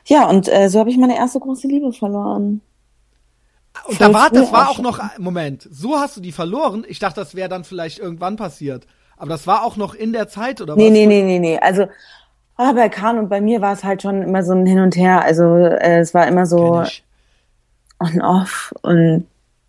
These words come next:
Speaker 1: wenn der eine wollte, wollte der andere nicht. Und dann wollte der
Speaker 2: Genau,
Speaker 1: andere
Speaker 2: ey.
Speaker 1: und dann wollte der andere nicht.
Speaker 2: Ah, das
Speaker 1: Und dann,
Speaker 2: hatte
Speaker 1: wenn
Speaker 2: ich
Speaker 1: wir
Speaker 2: auch
Speaker 1: uns
Speaker 2: mit
Speaker 1: gesehen
Speaker 2: einer.
Speaker 1: haben, haben wir uns immer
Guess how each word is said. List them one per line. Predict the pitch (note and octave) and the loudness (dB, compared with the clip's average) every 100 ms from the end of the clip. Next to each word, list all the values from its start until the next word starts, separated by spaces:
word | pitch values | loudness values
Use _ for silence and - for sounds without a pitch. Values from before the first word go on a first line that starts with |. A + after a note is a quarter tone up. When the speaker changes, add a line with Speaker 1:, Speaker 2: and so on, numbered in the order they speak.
| _ _ _ _ | _ _ _ _
Speaker 1:
wenn | - E3+ F3 F3+ | -8 -4 2 2
der | F#3 | 4
eine | F3 F#3+ | 4 4
wollte, | F#3 F#3 F3+ | 4 4 2
wollte | F3+ F3+ | 2 2
der | E3+ | 0
andere | C#3+ G3 G3+ | 0 0 0
nicht. | G3 E3+ | -2 0
Und | F3+ | 0
dann | F3+ | 2
wollte | F3+ D#3+ | 2 2
der | E3 | 2
Speaker 2:
Genau, | D#3 | 2
Speaker 1:
andere | E3 G3 F#3 | 2 2 2
Speaker 2:
ey. | F#3 | 2
Speaker 1:
und | |
dann | F3+ E3 | 2 0
wollte | E3 D#3+ | -2 -4
der | E3 | -10
andere | C#3+ D3 | -10 -10
nicht. | D3+ D3 _ | -12 -14 _
Speaker 2:
Ah, | E3+ | -14
das | |
Speaker 1:
Und | E3+ | -8
dann, | F3 | -6
Speaker 2:
hatte | F3+ | 0
Speaker 1:
wenn | G#3 A3 | 2 4
Speaker 2:
ich | A3 | 2
Speaker 1:
wir | |
Speaker 2:
auch | G#3 | 0
Speaker 1:
uns | G3 | 0
Speaker 2:
mit | G#3+ | 0
Speaker 1:
gesehen | G3+ G3+ G3+ | 2 0 0
Speaker 2:
einer. | |
Speaker 1:
haben, | G3 G3+ | -4 -4
haben | G3 | -2
wir | F#3+ | -2
uns | F3 - | -2 -4
immer | F#3+ F3+ F3+ F3 F3+ | -2 0 0 -2 -8